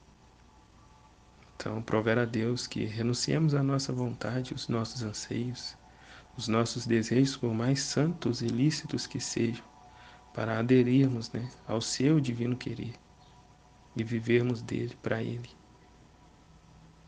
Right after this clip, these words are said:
Né? A se mover apenas, né, em direção, em correspondência a essa vontade divina querida por Deus, a cada um de nós, né?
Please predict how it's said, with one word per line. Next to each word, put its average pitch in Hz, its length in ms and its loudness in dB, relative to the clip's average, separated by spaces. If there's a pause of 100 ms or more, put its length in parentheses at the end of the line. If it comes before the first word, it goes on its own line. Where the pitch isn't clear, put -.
(320)
Né? 117 240 -8
A 107 160 -4
se - 240 -4
mover 117 520 4
apenas, 131 540 0
né, 123 180 -6 (140)
em 117 140 -4
direção, 117 600 -4
em 135 140 0
correspondência 117 840 -4 (400)
a 120 100 0
essa 127 340 4
vontade 117 540 -4
divina 117 440 -2
querida 123 600 0 (300)
por 110 180 -4
Deus, 113 420 -6 (240)
a 104 120 0
cada 139 440 0
um 123 160 2
de 131 120 0
nós, 120 340 -4
né? 131 80 -12